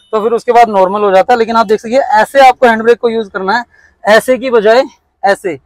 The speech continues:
हाथ को जब इधर से डाल के यूं करेंगे तो हैंड ब्रेक आराम से यूज हो जाता है। सीट बेल्ट वगैरह लगाने में कोई मैटर नहीं है। देखो सीट बेल्ट आराम से इसमें ऐसे लग जाती है, कोई दिक्कत नहीं है। ये यहाँ से ऐसे खुल जाती है, कोई दिक्कत नहीं है।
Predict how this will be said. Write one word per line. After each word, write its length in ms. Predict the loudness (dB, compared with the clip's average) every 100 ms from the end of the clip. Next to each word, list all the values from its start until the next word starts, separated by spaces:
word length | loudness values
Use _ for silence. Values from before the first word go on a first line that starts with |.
| _ _ _
हाथ 140 | 0 2
को 160 | 2
जब 140 | 2 4
इधर 220 | 4 4
से 100 | 4
डाल 180 | 4 4
के 80 | 4
यूं 160 | 2
करेंगे 320 | 2 2 2 0
तो 80 |
हैंड 180 | -2 -4
ब्रेक 200 | -2 0
आराम 260 | 2 0 -2
से 120 | -6
यूज 180 | -8 -2
हो 60 | 0
जाता 240 | 2 2
है। 100 | 0 -2 _ _
सीट 240 | -6 -4 0
बेल्ट 260 | 2 4
वगैरह 220 | 6 6 6
लगाने 340 | 6 6 4
में 240 | 4 0 -2 _ -20 -20 -20 -20 _ _ -20 _ 0
कोई 200 | 4 4
मैटर 300 | 6 4 4
नहीं 140 | 2 0
है। 80 | 2
देखो 280 | 4 2 0
सीट 240 | -8 -8 0
बेल्ट 260 | 2 2
आराम 440 | 2 4 6 4 2
से 160 | 0 0
इसमें 300 | -2 -10 -10 _ _ -20 _ 0
ऐसे 240 | 2 4
लग 160 | 4 4
जाती 280 | 2 2
है, 160 | 0 0 _ -4
कोई 140 | -2
दिक्कत 260 | 0 -2 -2
नहीं 160 | -4
है। 120 | -6 -2
ये 100 | 0
यहाँ 260 | 2 2 0
से 120 | 2
ऐसे 200 | 0 0
खुल 200 | -2 -2
जाती 260 | 0 0 -2
है, 60 |
कोई 180 | -2 -2
दिक्कत 280 | -4 -6 -8
नहीं 160 | -6
है। 100 | -8